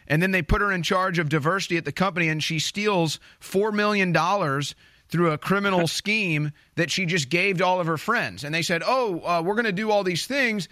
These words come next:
Speaker 1: She took four million dollars, gave it to her friends, and they just stole the money. Uh, I mean, h-, how ironic is that?
Speaker 2: They can do it. That's why they hire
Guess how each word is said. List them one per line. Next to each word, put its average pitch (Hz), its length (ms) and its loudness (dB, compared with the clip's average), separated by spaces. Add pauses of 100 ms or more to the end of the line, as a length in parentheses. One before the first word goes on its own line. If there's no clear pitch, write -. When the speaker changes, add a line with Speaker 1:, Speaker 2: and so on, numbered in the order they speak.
(100)
Speaker 1:
She - 160 -6
took 214 220 2
four 214 220 0
million 202 240 2
dollars, 196 360 2
gave 190 220 0
it 165 80 -4
to 185 80 2
her 170 100 4
friends, 180 380 0 (260)
and 160 160 0
they 170 80 2
just 156 160 0
stole 185 300 2
the 165 60 2
money. 170 340 2 (260)
Uh, - 40 2
I 151 100 2
mean, 160 260 -2
h-, 170 80 -2
how 190 240 2
ironic 175 460 0
is 143 80 -2
that? 160 280 2 (1300)
Speaker 2:
They 196 200 0
can 180 280 -6
do 220 300 0
it. 180 160 2
That's 180 220 2
why 196 240 2
they 180 140 0
hire 190 440 0